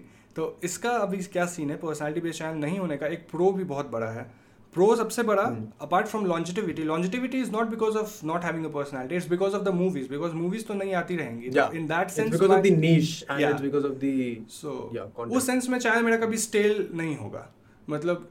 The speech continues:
Speaker 2: हम्म।
Speaker 1: हम, हमेशा न्यू कंटेंट आएगी and I'll be covering that new content। तो वो हमेशा चलते रहेगा, longevity है। And the second benefit, which not many people talk about, is कि you are away from the social media hate।
Speaker 2: Oh।
Speaker 1: That is a very big thing।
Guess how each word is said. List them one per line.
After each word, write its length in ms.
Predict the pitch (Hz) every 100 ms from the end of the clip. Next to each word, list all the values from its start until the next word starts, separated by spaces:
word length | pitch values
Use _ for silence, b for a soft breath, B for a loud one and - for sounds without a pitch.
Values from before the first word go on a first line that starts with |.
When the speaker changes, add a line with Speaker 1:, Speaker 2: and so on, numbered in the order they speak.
| -
Speaker 2:
हम्म। 240 | 120 107 147
Speaker 1:
हम, 160 | 160 143
हमेशा 300 | 175 190 226
न्यू 200 | 214 247
कंटेंट 420 | 226 220 220 214
आएगी 200 | 214 233
and 100 | 220
I'll 140 | 220
be 100 | 233
covering 260 | 226 190 180
that 140 | 131
new 220 | 123 113 110
content। 360 | 104 120 127
तो 80 | 180
वो 400 | 180 160 175 190
हमेशा 340 | 180 185 180
चलते 260 | 180 160 156
रहेगा, 180 | 123 127
longevity 640 | 139 156 170 185 175 175
है। 220 | 147 -
And 140 | 160 185
the 200 | 196 -
second 300 | 214 302 269
benefit, 420 | 170 131 - 175
which 280 | 175 160 175 - 151 - - -
not 140 | 170 226 233
many 120 | 214
people 240 | 202 170
talk 240 | 156 156 151
about, 280 | 123 120
is 120 | 151 214 b b b b
कि 240 | - 180 165
you 80 | 247
are 200 | 247 247
away 360 | - 170 233
from 300 | 254 214 208
the 240 | 202 202 196 b b b b b _ - 185
social 280 | 190 208 220
media 280 | 190 175 170
hate। 460 | 143 135 107 - - - - _ _ _ - _ _ _ _ _ _ _ 131
Speaker 2:
Oh। 60 |
Speaker 1:
That 300 | 170 233 202
is 140 | 175 170
a 100 | 151
very 280 | 175 185
big 200 | 156 156
thing। 120 | -